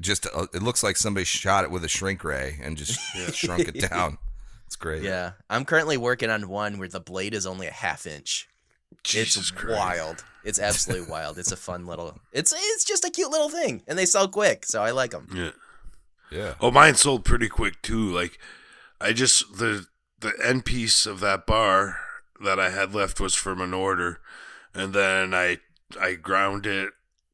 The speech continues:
Speaker 3: and then I test etched it after heat treat and all that. Actually, before, actually, it wasn't even done yet. Yeah, I didn't even get it ground. I just showed Buddy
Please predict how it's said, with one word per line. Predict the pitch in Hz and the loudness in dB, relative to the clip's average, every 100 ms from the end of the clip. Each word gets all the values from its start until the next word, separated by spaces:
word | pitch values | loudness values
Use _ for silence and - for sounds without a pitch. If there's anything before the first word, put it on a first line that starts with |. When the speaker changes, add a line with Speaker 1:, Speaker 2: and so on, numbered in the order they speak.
| _ | _
Speaker 3:
and | 90 90 | -10 -6
then | 87 | -4
I | 87 | -4
test | 82 - 98 - | -4 -4 -2 0
etched | 101 98 - | -2 -2 -2
it | 104 98 95 - | 0 -2 -4 -4
after | 95 95 92 | -4 -4 -6
heat | 85 98 95 | -8 -10 -6
treat | - 98 92 | -4 -4 -4
and | 90 | -4
all | 90 | -4
that. | 90 90 90 - _ - | -2 -4 -4 -10 _ -4
Actually, | 95 101 - | 0 2 0
before, | 90 87 - 101 95 87 - - _ _ _ _ _ | -2 2 2 2 0 -2 -6 -16 _ _ _ _ _
actually, | 120 - 82 | -4 -2 -2
it | |
wasn't | 90 110 101 | -2 -2 -2
even | 80 78 | -6 -6
done | 92 110 | -6 -6
yet. | 82 67 - | -10 -12 -12
Yeah, | 101 92 - - - | -12 -12 -18 -20 -8
I | 98 | -4
didn't | 110 | 0
even | 131 107 | -2 0
get | 104 113 | 0 -2
it | 98 | -2
ground. | 92 95 107 87 | 0 2 2 0
I | 90 | -2
just | 107 - | -2 0
showed | 120 110 85 | 0 0 8
Buddy | 98 104 87 | 8 8 -2